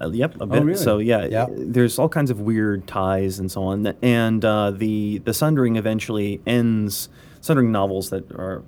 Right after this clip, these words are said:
Speaker 1: were the sort of kickoff for fifth edition for, for Forgotten Realms, uh, ends with the, uh, City of Shade, um, basically slamming into the city of, um,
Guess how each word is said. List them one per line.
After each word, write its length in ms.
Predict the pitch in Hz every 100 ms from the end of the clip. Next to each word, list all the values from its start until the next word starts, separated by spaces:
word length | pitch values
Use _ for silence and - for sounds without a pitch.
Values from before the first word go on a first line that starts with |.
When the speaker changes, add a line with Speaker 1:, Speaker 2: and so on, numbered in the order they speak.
| -
Speaker 1:
were 460 | 95 95 - 101 95
the 160 | 101 98
sort 180 | -
of 60 | 90
kickoff 320 | 123 107 92
for 180 | - 101
fifth 220 | - 92
edition 460 | 104 101 - 92 92
for, 300 | - 98 98
for 300 | - - 101
Forgotten 300 | - 104 87
Realms, 260 | 95 98 - - - - - -
uh, 180 | 101 95
ends 320 | 135 131 123 110
with 300 | 107 95 101
the, 440 | 104 101 101 98 101
uh, 220 | 95 90
City 240 | - 123
of 80 | 101
Shade, 560 | - 113 104 98 98 - -
um, 300 | 98 92 92 - - -
basically 800 | 113 110 110 - 101 98 95 95
slamming 520 | - - 120 110 101
into 720 | 101 95 110 95 95 92 92 -
the 500 | 101 98 98 95 95 -
city 320 | - 101 95
of, 340 | 95 92 87
um, 400 | 76 90 87 90